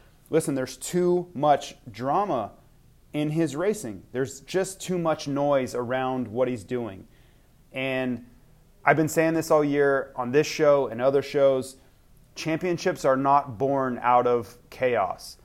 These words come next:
They are born out of smart decisions, being wise. You know, if you don't have it that corner, if you don't have it that race, fight to live another day. You know, just maybe sometimes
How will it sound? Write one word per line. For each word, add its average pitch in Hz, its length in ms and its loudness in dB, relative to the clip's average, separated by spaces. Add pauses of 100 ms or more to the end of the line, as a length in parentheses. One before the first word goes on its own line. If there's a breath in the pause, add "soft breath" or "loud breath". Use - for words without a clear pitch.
(160)
They 135 160 0
are 139 120 4
born 143 380 0
out 127 240 4
of 117 400 -2 (400)
smart 156 420 2
decisions, 135 720 -2 (800)
being 151 340 0
wise. 120 640 8 (200)
You 127 120 -6
know, 131 100 2
if 127 140 -4
you 117 80 -10
don't 151 320 2
have 135 260 2
it 139 220 -2 (120)
that 139 220 2
corner, 139 560 -2
if 107 80 -14
you 104 60 -14
don't 151 200 -2
have 139 220 2
it 131 140 -4
that 131 200 4
race, 131 440 -2 (840)
fight - 360 2
to 151 100 0
live 151 160 4
another 147 280 2
day. 127 360 2 (460)
You 117 80 -10
know, 120 160 -4
just 120 420 -8 (220)
maybe 123 320 0
sometimes 156 800 -4